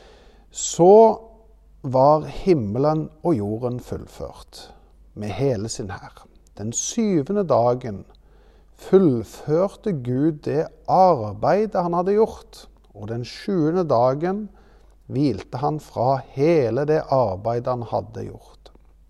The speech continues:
Gud velsignet den syvende dagen og helliget den. For den dagen hvilte han fra hele sitt arbeid, det som Gud hadde gjort da han skapte. Dette er historien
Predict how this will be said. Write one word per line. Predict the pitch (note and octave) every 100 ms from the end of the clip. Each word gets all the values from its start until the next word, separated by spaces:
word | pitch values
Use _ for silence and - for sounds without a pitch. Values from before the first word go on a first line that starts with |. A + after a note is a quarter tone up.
| _ - _ _ - -
Gud | A#2 C3
velsignet | C#3 C#3 - - D3 F3 E3+ E3
den | D3+
syvende | - C3+ A#2 C3
dagen | A#2+ A2 A#2 C#3+ G3 A3
og | G3+
helliget | F3+ - C#3 B2+
den. | - - - _ - - - - _ - - -
For |
den | G2+ B2 E3
dagen | D3+ C#3 D#3 D3+ D3+
hvilte | C3 G2+ - E3+
han | F3 F#3
fra | - A2 A2+
hele | - D3+ C3 A2
sitt | C#3 D#3 D3+ -
arbeid, | - C#3 D3 G2+ C3+ F3+ D3+ G2+ - - - - - -
det | G#2+ B2+
som | - C3 A2+
Gud | A2+ B2+ B2+
hadde | A2+ A#2+
gjort | G#2+ A#2 - - - - _ _
da | - G2+ G#2+
han | G#2
skapte. | - - - - - - _ _ - _ _ _ _
Dette | E3+ F3 - - A#3+
er | D#3 E3
historien | F#3+ - A#2+ A#2 C3 D3 E3 E3+